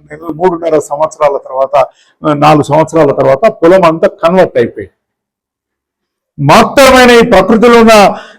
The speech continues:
ఆ, ఇదేంటి అనంటే, మీ దగ్గర పండనివి కూడా ఈ జీవామృతము, ఘనామృతము, ఆవు ద్వారా చేసే వ్యవసాయంలో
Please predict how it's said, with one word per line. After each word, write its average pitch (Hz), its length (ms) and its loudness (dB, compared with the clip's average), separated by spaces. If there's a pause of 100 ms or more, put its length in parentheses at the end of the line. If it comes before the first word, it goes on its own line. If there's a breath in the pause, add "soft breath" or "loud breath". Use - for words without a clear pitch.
(120)
ఆ, 180 40 2 (640)
ఇదేంటి 214 440 2
అనంటే, 165 340 2 (520 loud breath)
మీ 185 260 2
దగ్గర 214 360 4 (180)
పండనివి 226 540 4 (120)
కూడా 220 220 4 (1300)
ఈ 196 140 2 (2000)
జీవామృతము, 220 840 4
ఘనామృతము, 214 720 4 (160)
ఆవు 208 160 4
ద్వారా 208 280 4 (100)
చేసే 196 240 2
వ్యవసాయంలో 180 800 2